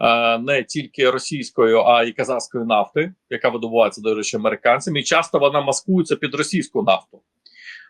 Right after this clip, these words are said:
От цьому, знаєте, от в Європейському Союзі, от цікаво, є розмови, що вони починають говорити: «А давайте, що влупимо обмеження на казахську нафту». Я взагалі перше чую про Казахстан.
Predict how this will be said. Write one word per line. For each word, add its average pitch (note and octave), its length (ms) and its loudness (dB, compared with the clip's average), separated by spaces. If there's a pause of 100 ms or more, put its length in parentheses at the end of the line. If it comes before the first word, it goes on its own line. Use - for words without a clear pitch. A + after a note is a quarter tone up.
От C3 180 2
цьому, D3+ 340 4
знаєте, D#3 300 0
от C#3 200 -6
в - 20 -16
Європейському D3 560 -2
Союзі, G#3 460 -2
от C#3 200 2
цікаво, C#3 340 2
є C3 160 0
розмови, E3 480 0
що D3 240 -4
вони C3+ 220 -2
починають C#3 640 0
говорити: C#3+ 380 2
«А C#3 40 2
давайте, C#3+ 380 0 (120)
що - 200 -4
влупимо C#3+ 400 -2
обмеження C3+ 520 0
на C3+ 100 -2
казахську D3+ 500 0
нафту». G#2 320 -4
Я A2+ 60 2
взагалі B2 280 0
перше - 320 0 (160)
чую B2+ 240 -2
про - 160 -2
Казахстан. D#3 480 0